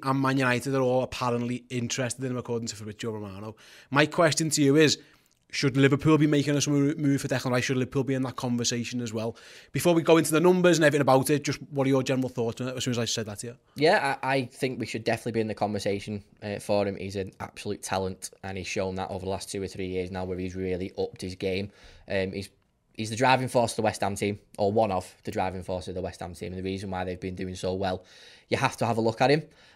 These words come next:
Speaker 2: I think the money is inflated based on his passport, 'cause that's what happens when you buy a British player. The,
Speaker 1: Yep.
Speaker 2: the, the price has increased. So, I, you know, obviously, I don't want to, you know, say, "Oh, he's a ninety million pound player," 'cause he's, he's probably, probably not.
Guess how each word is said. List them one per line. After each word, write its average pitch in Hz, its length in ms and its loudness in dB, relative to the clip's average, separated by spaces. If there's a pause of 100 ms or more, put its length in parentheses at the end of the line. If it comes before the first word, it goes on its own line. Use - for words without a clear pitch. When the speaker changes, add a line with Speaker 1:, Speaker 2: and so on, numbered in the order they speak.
Speaker 2:
I - 60 0
think 135 200 2
the 123 80 0
money 139 460 2 (260)
is 123 160 -2
inflated 123 500 0
based 113 280 -2
on 104 60 -4
his 101 100 -8
passport, - 480 2 (680)
'cause 110 140 -2
that's 107 160 0
what 107 180 0
happens 104 240 -2
when 107 120 -4
you 101 100 -4 (140)
buy 110 240 2
a - 20 -2
British 104 260 -4
player. 107 220 0
The, 104 220 0
Speaker 1:
Yep. - 220 -6
Speaker 2:
the, 107 120 -2
the 104 140 -8
price 107 240 -2
has 110 60 -8
increased. 104 360 -6
So, 107 80 0
I, 107 60 4
you 113 180 -4
know, 98 80 -2
obviously, 101 240 -2
I 104 40 0
don't 107 200 0
want 101 280 -6
to, 101 220 -2 (680)
you 113 100 -6
know, 101 80 0
say, 107 240 2
"Oh, 107 60 2
he's 107 100 -2
a 107 60 -2
ninety 104 260 -6
million 98 240 -4
pound 95 240 -6
player," 107 240 0
'cause 107 140 -8
he's, 104 100 -8 (140)
he's 135 100 -6
probably, 123 400 2
probably 117 400 2
not. 117 300 0